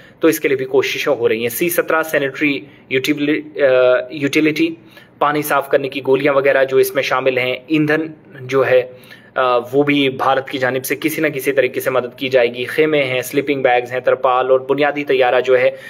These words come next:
इमदादी सामान और बाकी सारी चीज़ें लेकर पहुंचा है। मिस्र के अल अरीश हवाई अड्डे पर आईएएफ़ का engineer force का सी सत्रह तैयारा पहुंच गया है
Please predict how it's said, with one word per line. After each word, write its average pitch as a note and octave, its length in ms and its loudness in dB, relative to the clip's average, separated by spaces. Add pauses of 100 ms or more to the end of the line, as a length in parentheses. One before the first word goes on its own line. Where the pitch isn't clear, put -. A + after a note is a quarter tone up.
(200)
इमदादी C3 360 -2
सामान B2+ 360 -2
और C3+ 80 2
बाकी A#2 260 -4
सारी A#2+ 220 -2
चीज़ें A#2+ 260 -4
लेकर A#2 220 0
पहुंचा A2+ 400 -4
है। G2+ 180 -8 (680)
मिस्र F3 340 0
के - 140 0
अल D3+ 300 0
अरीश D#3+ 380 0
हवाई D3+ 240 2
अड्डे C#3+ 220 2
पर D#3 420 -2 (180)
आईएएफ़ D3 440 2
का C#3+ 160 0
engineer C#3 460 -2
force D3 280 -2
का D3+ 120 0
सी E3+ 300 -6
सत्रह C#3 320 0
तैयारा B2+ 380 2
पहुंच C3+ 340 -2
गया C#3 180 2
है C3 260 -6